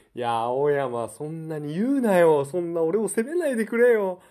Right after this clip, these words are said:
明日から会社来ねえぞ」って言われまして。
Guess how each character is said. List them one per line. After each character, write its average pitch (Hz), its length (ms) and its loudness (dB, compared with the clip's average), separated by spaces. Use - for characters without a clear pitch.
明 165 120 -10
日 - 100 -14
か 262 100 2
ら 214 140 0
会 226 180 -6
社 - 120 -6
来 311 200 -2
ね 302 140 -2
え 226 60 -2
ぞ」 185 260 2
っ - 20 -
て - 100 -20
言 120 60 -4
わ 117 60 -4
れ 113 60 -6
ま 110 100 -8
し - 80 -20
て。 - 160 -20